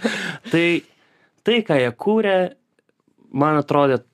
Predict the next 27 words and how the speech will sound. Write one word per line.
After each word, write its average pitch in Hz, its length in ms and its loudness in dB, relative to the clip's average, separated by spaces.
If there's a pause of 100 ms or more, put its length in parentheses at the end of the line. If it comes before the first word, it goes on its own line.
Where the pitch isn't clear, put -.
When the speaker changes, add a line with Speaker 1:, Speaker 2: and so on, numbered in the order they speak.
(100)
Speaker 2:
taip 165 220 2
gražu 127 560 2
ir 117 160 -4
dabar 123 300 2
atrodo 117 360 0
vis 113 140 -4
dar 113 160 0
taip 143 300 0
gražu. 117 560 2
Jų 120 260 0
albumas 117 460 2
Kūnas 117 300 2
dangaus, 120 480 0
kur - 200 0
buvo 147 260 0
išleistas, 139 520 0 (360)
nuostabus 143 540 0
dalykas. 110 480 -4
Buvo 160 320 2
grupė 151 380 0 (320)
Frank 147 340 0
Fitz, 156 280 0
jų 117 60 2
nebėra, 120 640 2
jie 117 440 0
t-, 117 180 -14
pasiskirstė, 123 800 -2